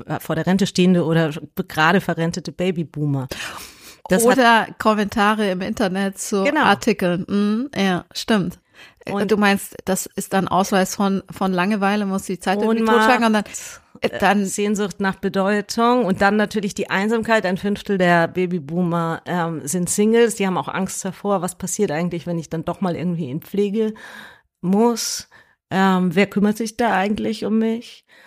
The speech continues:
Speaker 2: Haben die keine Kinder? Haben doch alle auch Kinder, oder?
Speaker 1: Ja, die haben in der Tat, ja. Vielleicht vertrauen
Speaker 2: Aber
Speaker 1: sie
Speaker 2: ist ja
Speaker 1: nicht
Speaker 2: vielleicht
Speaker 1: darauf.
Speaker 2: im, vielleicht sind die im Ausland.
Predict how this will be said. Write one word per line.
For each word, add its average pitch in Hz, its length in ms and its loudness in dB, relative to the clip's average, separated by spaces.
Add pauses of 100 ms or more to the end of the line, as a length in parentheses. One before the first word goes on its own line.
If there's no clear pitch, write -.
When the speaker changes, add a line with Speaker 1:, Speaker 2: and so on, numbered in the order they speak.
(240)
Speaker 2:
Haben 185 100 -6
die 170 80 -2
keine 170 260 0
Kinder? 254 540 0
Haben 202 140 0
doch 220 80 0
alle 143 260 -2
auch - 100 -14
Kinder, - 400 -6
oder? 269 180 -4 (1600)
Speaker 1:
Ja, 165 260 2
die 208 240 0
haben 214 240 2
in 139 120 -2
der 190 140 0
Tat, 208 440 0
ja. 165 320 0 (560)
Vielleicht 185 300 0
vertrauen - 280 -2
Speaker 2:
Aber 214 80 2
Speaker 1:
sie 202 80 0
Speaker 2:
ist 165 40 -2
ja 170 60 4
Speaker 1:
nicht 196 100 4
Speaker 2:
vielleicht 175 160 2
Speaker 1:
darauf. 160 140 0
Speaker 2:
im, 208 220 -6
vielleicht 185 320 -4
sind 202 160 -6
die 190 60 -4
im 180 60 -2
Ausland. 170 640 -4